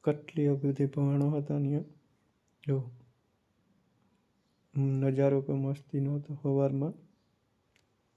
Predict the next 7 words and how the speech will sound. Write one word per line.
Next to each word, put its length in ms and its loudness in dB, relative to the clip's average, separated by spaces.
આખો 480 0
સવારનો 420 2
સીન 200 -2
જો 160 0
રામાપીર 420 -2
બાપાનો 340 -2
મંડપ 340 0